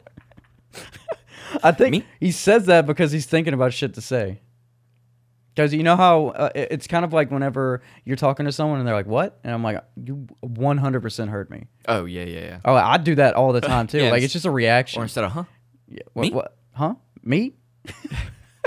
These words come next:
Speaker 1: What did, uh, just him saying "me." Yes, I'm talking to you, dude.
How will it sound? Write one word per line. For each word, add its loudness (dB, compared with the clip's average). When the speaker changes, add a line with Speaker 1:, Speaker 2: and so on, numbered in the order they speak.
Speaker 1:
What 2
did, 2
uh, 2
just -4
him 0
saying 2
"me." 0
Yes, 6
I'm 2
talking 2
to -2
you, -2
dude. -4